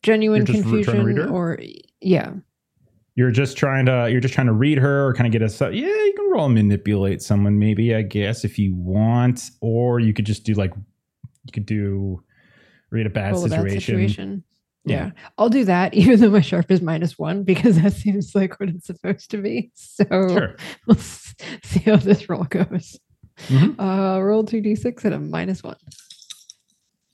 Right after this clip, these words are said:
Speaker 2: Go for it.
Speaker 1: Uh, that is a s-, eight.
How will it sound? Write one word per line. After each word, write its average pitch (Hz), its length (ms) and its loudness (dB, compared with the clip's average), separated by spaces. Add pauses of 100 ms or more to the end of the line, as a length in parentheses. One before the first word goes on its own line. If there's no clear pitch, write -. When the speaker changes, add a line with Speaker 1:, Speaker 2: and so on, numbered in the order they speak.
(160)
Speaker 2:
Go 82 160 -10
for 82 260 -10
it. 73 100 -14 (1120)
Speaker 1:
Uh, 196 360 2
that 185 240 2
is 196 200 0 (360)
a 202 1300 0
s-, - 1040 -14
eight. - 640 -8